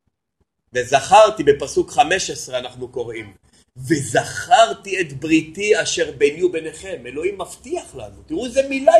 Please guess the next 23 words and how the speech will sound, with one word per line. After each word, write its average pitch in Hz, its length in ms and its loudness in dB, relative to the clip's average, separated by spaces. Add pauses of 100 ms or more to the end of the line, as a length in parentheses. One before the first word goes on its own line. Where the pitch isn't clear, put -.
יש - 240 -6
לו. - 80 -20 (580)
"ובין 196 400 6
כל 285 400 6
נפש 285 360 2
חיה 240 460 6 (320)
בכל 254 460 4
בשר", 226 520 6 (280)
והוא 202 420 10
אמר, 233 460 8 (340)
"ולא 180 380 6 (180)
יהיה 269 340 6
עוד 262 300 8 (100)
המים 240 600 6
למבול 226 720 6
לשחט 233 580 4
כל 220 160 4
בשר. 165 400 2 (760)
והייתה 170 420 8
הקשת 214 680 4
בענן, 170 600 4 (200)
וראיתיה 294 920 6 (140)
לזכור 254 800 2